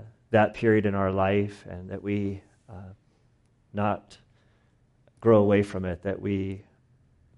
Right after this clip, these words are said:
have freshness, Lord, of our, our place of surrender. Uh, Father, for those who maybe are still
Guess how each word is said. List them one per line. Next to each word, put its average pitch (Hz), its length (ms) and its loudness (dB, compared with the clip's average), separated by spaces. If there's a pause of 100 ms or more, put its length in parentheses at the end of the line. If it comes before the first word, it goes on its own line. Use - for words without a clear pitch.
(140)
have 95 200 -2
freshness, 98 680 -4
Lord, 92 300 -6
of 92 320 -10 (140)
our, 90 300 -4 (140)
our 98 100 -2
place 104 380 -2
of 104 100 -6
surrender. 104 600 -4 (680)
Uh, 92 80 -8
Father, 101 380 0
for 104 160 -2
those 101 440 2
who 104 140 -6
maybe 98 260 -2
are 95 100 0
still 98 460 -4